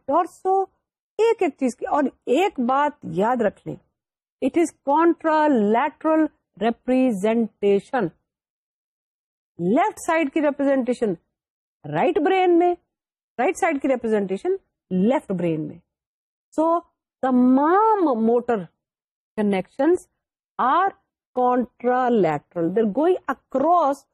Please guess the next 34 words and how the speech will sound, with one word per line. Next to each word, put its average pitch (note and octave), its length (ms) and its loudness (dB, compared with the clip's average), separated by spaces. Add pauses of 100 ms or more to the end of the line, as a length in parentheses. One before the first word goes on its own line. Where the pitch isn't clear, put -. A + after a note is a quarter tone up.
(260)
to D4+ 60 2
the C#4 260 0
other A#3 180 0
region۔ F3 300 -4 (1400)
So D4 100 2
all E4+ 400 0
fibers B3+ 580 -4
cross E3 300 -4
over۔ - 120 -8 (460)
اب B3+ 100 -4 (200)
آپ F4+ 260 0
نے E4+ 160 2
سوچنا A#3+ 640 -2
تھا E3+ 300 -8 (1080)
اور A3+ 140 -2
پوچھنا C4+ 560 0
تھا، - 240 -12 (1040)
جو C#4 140 0
کہ D#4 100 -2
آپ E4 240 0
نے E4 120 2
نہیں D#4 320 4
پوچھا، - 280 -4 (840)
اس C#4 180 -2
کے F#4 100 0
لیے F4+ 140 2
نمبر D#4+ 280 2
کٹیں C4+ 360 0
گے، E3 80 0 (1080)
کیونکہ G#3 200 -4
آپ G#3+ 180 -2
کو A#3+ 60 -4
سوچنا G#3 420 -4
چاہیے۔ E3+ 340 -6